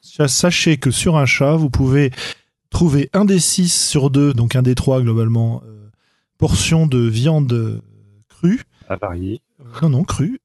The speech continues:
Speaker 1: Et, euh, et un D six sur deux, euh, os de bête. Voilà. Le chien, c'est pareil, mais en plus, enfin, vous trouvez plus d'os, et en plus, vous pouvez trouver de la graisse de, de chien. Voilà.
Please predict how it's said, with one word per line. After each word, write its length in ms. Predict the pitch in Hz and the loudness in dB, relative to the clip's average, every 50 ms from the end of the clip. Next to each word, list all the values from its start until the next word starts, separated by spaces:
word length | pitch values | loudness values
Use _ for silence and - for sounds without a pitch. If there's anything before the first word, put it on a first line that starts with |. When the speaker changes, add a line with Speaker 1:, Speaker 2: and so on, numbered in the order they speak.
| - - | -2 0
Speaker 1:
Et, 400 | 160 180 202 208 220 240 - - - | 2 2 4 2 2 0 -2 -2 0
euh, 760 | 139 131 131 131 127 127 127 127 123 127 123 123 123 123 131 - | 0 2 2 2 2 2 2 2 2 0 0 0 0 -2 -2 -2
et 160 | 147 131 139 | 0 0 2
un 80 | 151 170 | 2 2
D 160 | 175 170 170 | 2 2 0
six 220 | - - - 180 160 | -2 -2 -4 -4 -4
sur 280 | - - - 139 131 | -4 -2 -2 -2 0
deux, 380 | 127 143 156 170 190 214 240 - 160 | 2 2 4 4 2 2 0 -2 -2
euh, 400 | 127 120 120 117 117 117 117 127 - - | 0 0 0 0 0 -2 -4 -6 -4 0
os 500 | 175 180 190 - - - - - 165 143 | 0 0 2 2 0 -2 -2 -2 -4 -4
de 240 | 127 110 120 131 127 | -4 -2 0 0 2
bête. 440 | 120 147 123 127 - - - - - - _ _ _ _ _ _ _ 113 113 | 2 0 -2 -2 -6 -10 -6 -6 -6 -6 _ _ _ _ _ _ _ -20 -20
Voilà. 160 | 117 101 95 _ _ _ _ _ _ _ _ _ _ _ _ _ _ _ _ _ _ _ - _ _ _ _ _ _ _ _ _ | -20 -20 _ _ _ _ _ _ _ _ _ _ _ _ _ _ _ _ _ _ _ _ -20 _ _ _ _ _ _ _ _ _
Le 120 | - 143 151 | -2 0 0
chien, 260 | - - 214 220 233 | 2 2 2 2 2
c'est 160 | 208 - 180 | 2 2 2
pareil, 340 | - 185 170 170 202 247 254 | 2 2 2 4 2 2 2
mais 160 | 208 175 160 - | 2 2 2 2
en 120 | - 208 254 | 0 0 2
plus, 460 | - - 240 277 311 - - - - | 2 2 4 4 2 2 -2 -4 -2
enfin, 120 | - 156 151 | -2 -2 0
vous 120 | 135 147 | 0 0
trouvez 220 | 143 143 156 165 135 | -2 2 0 0 2
plus 280 | - - 262 254 202 | 2 2 0 2 2
d'os, 380 | 170 185 262 - - - - - _ _ _ _ _ _ _ - | 2 2 2 0 -2 -4 -6 -10 _ _ _ _ _ _ _ 0
et 80 | 151 156 | 2 2
en 80 | 170 | 2
plus, 200 | 170 - 277 262 | 2 2 2 2
vous 60 | 247 240 | 2 0
pouvez 240 | 196 196 190 196 | 0 0 0 0
trouver 240 | 190 - 190 202 240 | 0 0 0 0 0
de 60 | 220 | 0
la 100 | 214 175 | -2 -2
graisse 260 | 147 156 190 208 196 185 | 0 0 -2 -2 -2 -2
de, 200 | 190 185 180 175 | -2 0 -2 -2
de 120 | 160 165 | -4 -8
chien. 220 | - - 165 160 160 | -8 -6 -6 -6 -8
Voilà. 180 | 147 139 139 | -10 -12 -18